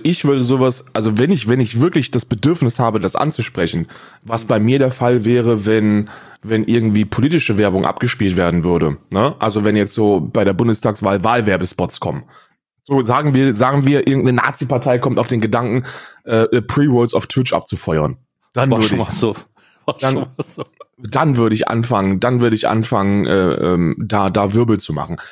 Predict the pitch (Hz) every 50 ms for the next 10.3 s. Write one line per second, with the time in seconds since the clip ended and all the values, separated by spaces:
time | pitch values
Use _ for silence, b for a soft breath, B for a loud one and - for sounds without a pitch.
0 | B B B - 98 95 - 80 87 87 104 131 - - 117 110 107 98 95 -
1 | - 98 104 110 - 127 107 101 98 - 98 98 - 90 95 123 123 - - 107
2 | 104 104 101 101 95 - - 113 113 107 110 110 107 - B B B B B B
3 | - 101 104 101 98 98 95 - - 98 92 76 - 101 107 - - 123 127 123
4 | 117 - - 110 - - 117 113 107 110 107 101 98 _ _ _ _ _ _ _
5 | _ _ _ _ _ _ _ _ _ _ _ - 101 101 101 95 98 92 90 -
6 | - 101 120 123 120 113 - 113 95 90 - - 104 113 127 113 92 82 76 69
7 | 71 69 - 50 - - - 90 87 90 92 85 85 92 92 85 - 117 107 107
8 | 98 92 104 117 117 95 82 73 69 - - - 90 - - - 87 - - -
9 | 98 95 92 - - 90 90 92 104 - - 98 95 92 - - 113 110 85 -
10 | - - 87 92 98